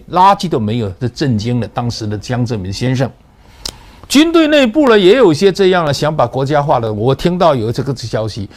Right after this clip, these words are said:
军队内部有一些这样的东西，一木头就干掉啊！到现在呢，我相信呢，北京的这方面的经验还算比较老道的啊。呃，对于这个新中国联邦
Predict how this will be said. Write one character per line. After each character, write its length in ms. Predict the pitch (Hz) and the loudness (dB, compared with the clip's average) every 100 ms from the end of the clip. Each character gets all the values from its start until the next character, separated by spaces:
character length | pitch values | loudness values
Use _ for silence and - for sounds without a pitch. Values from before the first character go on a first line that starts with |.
| - - - | -20 -20 -4
军 260 | 170 180 | 0 2
队 160 | 175 160 | 2 2
内 160 | 160 | 0
部 220 | 143 147 123 | 0 0 0
有 200 | 98 107 | 0 -4
一 60 | |
些 220 | 113 120 | -4 -4
这 160 | 117 139 | -2 -4
样 180 | 127 113 | -2 -4
的 80 | 107 | -6
东 220 | 110 107 | -6 -6
西， 80 | 101 | -4
一 120 | 190 214 | -2 2
木 220 | 214 254 180 | 2 2 0
头 220 | - 117 | -4 -6
就 100 | 127 | -4
干 240 | - 120 | -2 -4
掉 200 | 101 - - | -4 -10 -12
啊！ 160 | - 90 - | -10 -6 -2
到 120 | 127 | -2
现 240 | - 101 | -2 -4
在 160 | 110 95 | -2 -4
呢， 100 | 85 - - - | -6 -12 -20 -6
我 100 | 90 | -4
相 240 | 87 107 113 | -2 -2 -2
信 180 | 117 90 | -4 -6
呢， 120 | 80 - _ _ _ - | -10 -16 _ _ _ -4
北 240 | 98 87 | -2 -2
京 240 | 85 165 165 | -2 -2 -2
的 80 | |
这 160 | 139 123 | -2 -4
方 220 | 104 107 | -4 -4
面 140 | 107 92 | -4 -4
的 80 | 87 | -6
经 320 | - 117 127 | -4 -2 -2
验 100 | 104 | -2
还 140 | 98 | -6
算 180 | 95 101 | -6 -8
比 80 | 92 | -6
较 140 | 98 | -6
老 240 | 101 87 78 | -4 -4 -4
道 260 | - 135 - | -2 -2 -2
的 640 | - _ _ - - 95 | -14 _ _ -20 -6 -4
啊。 180 | 85 - _ _ _ _ _ _ _ _ - - - - - - - - - - _ | -4 -8 _ _ _ _ _ _ _ _ -20 -14 -14 -14 -20 -20 -20 -20 -20 -20 _
呃， 720 | 156 170 175 175 170 165 156 | 2 4 6 6 6 4 2
对 340 | 156 - 277 151 | 4 4 6 4
于 140 | 120 | 2
这 160 | - - | 0 -4
个 420 | 143 127 120 113 | 0 0 2 0
新 420 | - - 254 269 | 0 0 0 0
中 280 | 247 269 262 | 0 0 0
国 280 | 143 131 143 | 2 2 2
联 400 | 127 117 139 135 | 2 0 -2 -2
邦 320 | - 156 156 | 0 0 -2